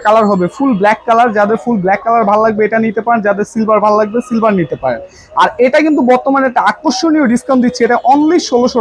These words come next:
টাকা। এরপর দেখাচ্ছি আমরা ঊনত্রিশ এগারো মডেল। আর মডেলটা দেখেন সিম্পলের ভিতরে কিন্তু অনেক সুন্দর, মাঝখানে একবার আসছিল আবার মাঝখানে ছিল না, আবারও চলে আসছে। কালারটাও সুন্দর, ডায়াল প্যাডটাও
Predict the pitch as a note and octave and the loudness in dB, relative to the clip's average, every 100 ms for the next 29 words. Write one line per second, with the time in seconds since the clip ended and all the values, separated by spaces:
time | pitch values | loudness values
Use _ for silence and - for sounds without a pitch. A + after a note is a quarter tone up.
0 | E3 A#2+ - - - - - D4 C#4 C#4+ | -2 -4 -12 -16 -20 -16 0 2 2 2
1 | D#4 D#4+ D4+ D4+ C#4+ D#4 D4 C4+ B3 C#4+ | 0 2 2 2 2 0 0 2 4 4
2 | C#4 B3 B3+ A#3 A3 A3 A#3+ C4+ C#4 C#4 | 4 4 4 6 6 4 2 2 2 4
3 | C4+ C4 - C4+ D4 D4 C#4+ D4 C#4+ B3+ | 2 0 -2 -2 0 0 0 -2 -4 0
4 | B3 C#4+ - - C4 A3+ G#3+ A3 A3+ C#4 | 2 2 0 -2 0 0 2 0 0 -2
5 | C4 B3 B3 A#3+ B3 B3+ A#3+ A#3 B3 A3+ | -2 0 2 0 0 0 2 2 2 0
6 | - B3+ B3+ - C4+ C#4+ G#3+ G#3 B3+ C4+ | 0 -4 -4 -4 0 2 4 2 2 0
7 | B3+ G#3 D3 - A#2+ - _ _ _ F3+ | 0 0 0 -6 -20 -20 _ _ _ 0
8 | A3 A#3+ C#4 C#4+ C#4 G#3+ G#3+ A#3 A#3+ A#3+ | 2 2 0 2 0 2 2 0 -2 -2